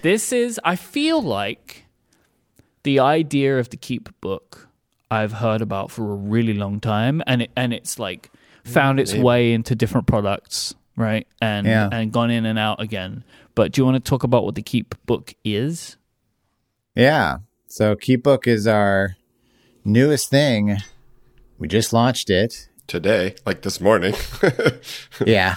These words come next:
Speaker 3: Well, this, uh, podcast will come out a couple days later, probably, but <laughs>
Speaker 2: Yeah, but, but, I mean, for, in terms of us, us recording,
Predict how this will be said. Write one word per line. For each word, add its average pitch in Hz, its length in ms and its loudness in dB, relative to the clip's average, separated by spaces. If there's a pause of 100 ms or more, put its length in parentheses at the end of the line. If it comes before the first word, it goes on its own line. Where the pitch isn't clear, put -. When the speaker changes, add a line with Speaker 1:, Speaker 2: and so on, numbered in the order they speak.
Speaker 3:
Well, 117 120 2
this, 110 200 2
uh, 92 180 2 (160)
podcast 92 400 0
will 90 80 -4
come 80 220 -4
out 71 240 -2 (260)
a 117 80 -6
couple 98 240 -6
days 87 260 -2
later, 87 220 -4
probably, 92 360 -2
but 92 320 -4
<laughs> - 40 -14
Speaker 2:
Yeah, 107 180 0
but, 160 300 2
but, 214 160 4
I 131 100 4
mean, 131 220 4
for, 156 180 4
in 143 80 2
terms 139 220 2
of 117 100 4
us, 107 240 2
us 101 220 0
recording, 80 480 -4